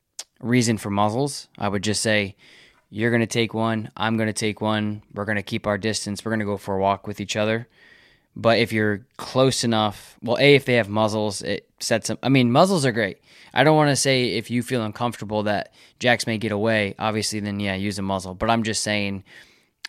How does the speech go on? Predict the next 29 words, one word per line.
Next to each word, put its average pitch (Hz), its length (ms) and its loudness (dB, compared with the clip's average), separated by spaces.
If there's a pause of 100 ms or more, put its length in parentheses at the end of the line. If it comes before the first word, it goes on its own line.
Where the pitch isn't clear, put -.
(120)
i-, - 80 -8 (220)
under 131 220 4
the 117 100 0
circumstances 117 800 -2
and 104 80 -6
context 110 480 -2
of 98 120 -8
me 113 480 -2 (1300)
wanting 113 640 0 (500)
there 117 260 2
to 113 100 2
be, 110 220 0
like, 104 260 -2
a 101 360 -2
neutral 113 440 0
situation 110 680 -2
where, 101 200 0
hey, 113 160 0
we're 117 120 2
just - 100 0
gonna 117 120 -2
go 107 100 -2
for 98 160 -8
a 101 40 -4
walk. 95 220 -4
We're 104 80 -4
not 120 160 0
training 123 340 0
them. 113 300 -2